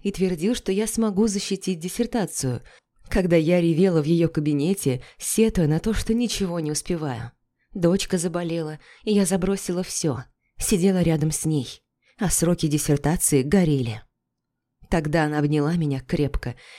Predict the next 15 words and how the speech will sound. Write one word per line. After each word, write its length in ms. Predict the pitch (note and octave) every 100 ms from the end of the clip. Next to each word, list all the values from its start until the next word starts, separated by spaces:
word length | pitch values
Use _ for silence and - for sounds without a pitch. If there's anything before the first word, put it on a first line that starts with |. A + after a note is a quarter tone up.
| -
и 80 | B3
сказала, 460 | - G#3 F#3+ A3+
что 180 | G#3 A#3
всё 240 | - - A#3+
образуется. 760 | F#3+ F#3+ G#3 G#3 - - A#2 - _ - -
Замолвила 640 | G3+ F3+ E3+ D#3 D3+ F#3 A3
словечко, 720 | - C4+ F3+ C#3+ - D3+ C#3+ _ _
и 100 | C4+
мне 200 | G3+ F3+
дали 260 | E3 D3+ D3
время, 500 | C#3+ E3 E3+ B2 A#2+ _
так 220 | - A#3 A#3
необходимое, 720 | G#3+ - G3 E3+ G3 E3+ D3+
чтобы 280 | - E3+ E3
справиться 680 | - D3+ D#3 D#3+ - D#3+